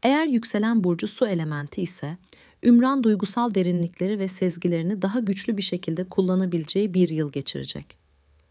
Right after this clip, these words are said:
Bu yıl aynı zamanda Ümran'ın yaratıcılık ve içsel gücünü ortaya koyduğu projelerle dolu bir dönem olabilir. Doğayla iç içe zaman geçirme ve yeni hobiler edinme, onun için hem zihinsel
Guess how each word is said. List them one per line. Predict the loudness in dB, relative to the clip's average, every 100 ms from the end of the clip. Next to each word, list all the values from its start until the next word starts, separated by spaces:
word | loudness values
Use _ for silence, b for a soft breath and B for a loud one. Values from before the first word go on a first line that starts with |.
| _ 2
Bu | 4
yıl | 6 4 2
aynı | 2 2
zamanda | 2 -2 -2 -6 -4
Ümran'ın | 0 2 2 0 -2 -6 B B B
yaratıcılık | 4 4 0 0 0 -2
ve | -2
içsel | -2 -4 -2 0
gücünü | 0 0 -2
ortaya | 0 -2 -2 -4
koyduğu | 0 0 2 0 0
projelerle | 0 0 0 0 -2 0
dolu | 2 2 0
bir | 0
dönem | 0 0 0
olabilir. | -2 -4 -8 -12 -20 _ _ _ _ _ _ 4
Doğayla | 6 8 4 2
iç | 0 -2
içe | -2 -2
zaman | 0 0 2 0
geçirme | 0 -2 -2 -2 0
ve |
yeni | 2 4 2
hobiler | 2 2 2 0
edinme, | -2 -4 -6 -8 -12 b b b
onun | 4 4 4
için | 0 0 -2
hem | 0 2 2
zihinsel | 2 0 0 -2 -4